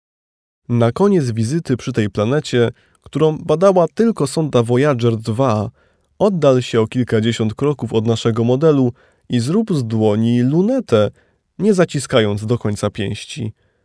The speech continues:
Przyłóż do oka i patrząc przez przerwę w garści między palcami, wyobraź sobie, że odkrywasz właśnie siódmą planetę, jak zrobił to William Herschel,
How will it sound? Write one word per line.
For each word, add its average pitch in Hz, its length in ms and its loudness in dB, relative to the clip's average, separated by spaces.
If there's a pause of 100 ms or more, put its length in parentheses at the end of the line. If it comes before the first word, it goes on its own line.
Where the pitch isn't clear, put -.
(280)
Przyłóż 208 400 -2
do 123 200 4
oka 117 340 0 (360)
i 123 120 -2
patrząc 175 520 0
przez - 300 -2
przerwę 160 380 -2
w 107 80 -6
garści 135 520 0
między 110 340 0
palcami, 143 640 -2 (480)
wyobraź 165 640 2
sobie, 147 480 2 (300)
że 123 240 2
odkrywasz 113 600 2
właśnie 120 580 0
siódmą 151 540 0
planetę, 110 640 0 (400)
jak 156 220 2
zrobił 190 340 0
to 180 180 2
William 202 380 2
Herschel, 117 560 0